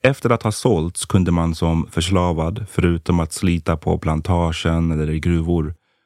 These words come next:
också tvingas jobba som herde, fiskare, snickare, kock, betjänt, vedhuggare, sjöman. De hade alla typer av jobb du kan tänka dig. Och hotet om våld var konstant. Om du jobbade för långsamt eller slarvigt,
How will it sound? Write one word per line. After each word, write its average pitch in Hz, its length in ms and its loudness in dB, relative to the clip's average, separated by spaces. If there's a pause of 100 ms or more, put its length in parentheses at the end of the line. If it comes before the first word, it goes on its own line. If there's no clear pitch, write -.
(140)
också - 360 0
tvingas 80 440 -2
jobba 82 240 2
som 78 180 -2
herde, 82 540 0 (100)
fiskare, 80 640 -2
snickare, 80 580 -2
kock, - 640 -6
betjänt, 87 640 -2
vedhuggare, 85 760 0
sjöman. 85 580 2 (460)
De 101 120 4
hade 95 180 2
alla 90 200 0
typer 82 320 -2
av 80 120 0
jobb 82 260 0
du 73 120 -2
kan 76 180 -2
tänka 78 300 -2
dig. 78 200 -4 (500)
Och 87 320 2
hotet 113 600 0
om 80 380 0
våld 80 420 0
var 76 200 0
konstant. - 680 -4 (640)
Om 85 160 2
du 85 80 0
jobbade 80 320 0
för 76 160 -2
långsamt 87 640 0
eller 78 160 -2
slarvigt, 85 680 -2